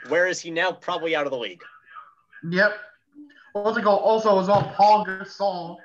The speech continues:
Speaker 2: going to play basketball back in Barcelona.
Speaker 1: Paul Gasol is still,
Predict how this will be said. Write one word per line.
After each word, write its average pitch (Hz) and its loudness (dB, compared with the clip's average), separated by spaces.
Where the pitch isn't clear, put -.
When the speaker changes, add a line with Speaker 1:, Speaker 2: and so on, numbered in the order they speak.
Speaker 2:
going 202 -6
to 180 -12
play 190 -6
basketball 180 -8
back 175 -4
in 175 -8
Barcelona. 170 -10
Speaker 1:
Paul 202 0
Gasol 185 2
is 147 -4
still, 180 0